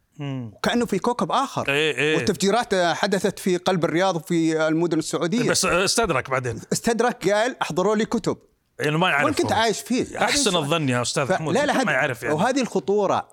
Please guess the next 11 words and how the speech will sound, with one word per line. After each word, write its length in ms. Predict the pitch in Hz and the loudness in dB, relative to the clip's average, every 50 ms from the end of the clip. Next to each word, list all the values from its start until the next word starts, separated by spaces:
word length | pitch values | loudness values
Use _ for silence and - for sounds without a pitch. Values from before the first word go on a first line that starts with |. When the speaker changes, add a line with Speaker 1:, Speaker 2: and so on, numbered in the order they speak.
| - - | -10 -6
Speaker 1:
أه. 40 | 143 | -2
Speaker 2:
هذه 300 | 135 156 214 247 233 226 | 0 0 2 2 2 0
الخطورة. 680 | 214 185 - 170 160 - 160 151 131 117 110 95 - - - - - - - | 0 0 -2 -2 0 0 2 2 2 2 0 -2 -4 -6 -12 -18 -20 -20 -8
حينما 320 | - - 185 190 190 190 185 | -4 -2 0 2 2 2 2
يستمر 500 | 185 190 185 - - 185 190 220 233 220 | 0 0 -2 -2 -2 0 0 2 0 0
هذا 380 | 175 147 190 190 190 185 160 160 | 0 0 0 0 0 0 0 0
الخطاب 720 | 156 147 139 135 - - 160 - - 156 139 127 135 139 - - _ - | 0 0 -2 -4 -4 -4 -2 0 0 2 2 2 2 0 -4 -6 _ -2
أو 340 | 139 143 139 143 139 - - | 0 0 0 -2 -4 -4 -2
يبقى 480 | 147 135 170 180 - - - 151 135 123 | 0 0 0 0 -2 -2 -2 0 0 0
تحت، 400 | - - 170 - - - _ - | -2 -4 -6 -6 -8 -14 _ -6
يعني، 500 | 139 127 123 131 107 117 127 123 117 113 | -4 -2 -2 -2 -2 -2 -2 -4 -4 -8